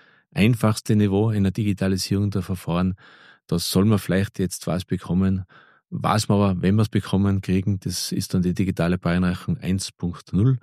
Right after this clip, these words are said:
auf Länderebene. Technologisch wären wir mindestens schon bei einer Baueinreichung fünf Punkt null, ja,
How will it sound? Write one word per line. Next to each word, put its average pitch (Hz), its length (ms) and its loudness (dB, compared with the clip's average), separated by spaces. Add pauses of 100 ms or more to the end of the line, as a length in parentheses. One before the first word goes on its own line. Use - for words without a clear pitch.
(300)
auf - 180 -8
Länderebene. 98 720 2
Technologisch 90 680 -2
wären 87 100 0
wir 87 80 2
mindestens 92 480 0
schon 90 180 0
bei 87 60 -2
einer 85 140 -2
Baueinreichung 87 520 -4
fünf 117 380 -2
Punkt 120 360 -2
null, 127 300 4
ja, 98 200 2